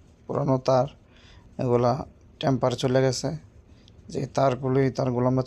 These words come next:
চেক করবো আগে, কোনো জায়গায় সিল্লা বডির সাথে লেগে গেছে কিনা। এই যে এইগুলো তার এখানে কানেকশন দেব। অতএব যারা নতুন কাজ করেন তারা শিখতে চেষ্টা করেন যে এই তারগুলো যদি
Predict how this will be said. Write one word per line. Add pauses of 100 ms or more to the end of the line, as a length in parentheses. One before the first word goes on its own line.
চেক (120)
করবো
আগে, (580)
কোনো
জায়গায়
সিল্লা
বডির
সাথে
লেগে
গেছে
কিনা। (680)
এই
যে
এইগুলো (100)
তার (840)
এখানে (340)
কানেকশন
দেব। (1000)
অতএব (100)
যারা (440)
নতুন
কাজ
করেন
তারা (920)
শিখতে (100)
চেষ্টা
করেন (1300)
যে (460)
এই (100)
তারগুলো (200)
যদি